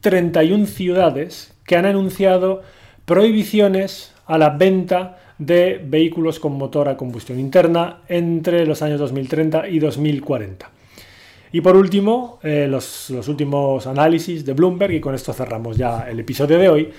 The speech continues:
dicen que para el año dos mil veinticuatro, es decir, dentro de cuatro años,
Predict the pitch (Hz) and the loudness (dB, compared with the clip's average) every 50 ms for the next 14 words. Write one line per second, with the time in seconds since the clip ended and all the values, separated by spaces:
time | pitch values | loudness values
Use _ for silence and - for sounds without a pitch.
0 | - - - - - - - _ _ 254 220 269 254 233 233 214 214 196 190 190 | -20 -20 -20 -20 -20 -20 -20 _ _ -2 0 2 2 2 4 4 4 4 6 4
1 | 185 175 175 165 165 151 135 139 139 127 123 117 110 113 123 _ - 180 190 190 | 4 4 4 2 2 0 0 -2 -4 -4 -6 -8 -10 -16 -18 _ 0 0 0 0
2 | 165 180 143 131 - 165 160 143 127 - - 135 127 170 220 - - _ 156 143 | -2 -4 -8 -6 2 4 4 4 4 2 -2 -6 -6 -6 -8 -12 -14 _ -8 -6
3 | 127 139 - 139 135 127 131 120 127 120 117 117 - 117 110 110 156 151 143 131 | -6 -4 -4 -2 -4 -4 -4 -4 -6 -6 -6 -6 -8 -8 -4 0 2 2 2 2
4 | 127 127 120 - - _ | 0 -6 -10 -12 -20 _